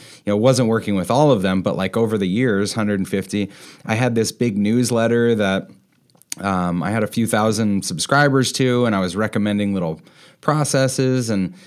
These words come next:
uh, and so I just went out across all, across the newsletter, across my, all my, my email list, everyone I knew. And I was like, "I'm doing this now." And that was the scariest part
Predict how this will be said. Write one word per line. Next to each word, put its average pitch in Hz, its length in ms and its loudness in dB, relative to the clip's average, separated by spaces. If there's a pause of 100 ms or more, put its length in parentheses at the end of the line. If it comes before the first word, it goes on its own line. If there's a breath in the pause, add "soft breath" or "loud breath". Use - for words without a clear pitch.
(440 loud breath)
uh, 87 380 -2
and 107 140 -2
so 131 80 2
I 143 80 4
just - 140 0
went 156 120 4
out 127 140 4
across 101 340 0
all, 110 280 2
across 104 340 -2
the 104 60 -2
newsletter, 117 480 2
across 92 340 -2
my, 90 180 -2
all 95 140 -2
my, 85 320 -2
my 90 200 -4
email 117 400 0
list, 107 380 -2
everyone 107 320 0
I 98 60 0
knew. 101 300 0
And 90 100 -2
I 90 80 -2
was 90 160 -4
like, 82 280 -6
"I'm 131 240 0
doing 117 280 2
this 98 240 -2
now." 85 320 -8
And 117 100 0
that 131 120 4
was 120 120 2
the 104 80 -2
scariest 87 480 -4
part - 300 -14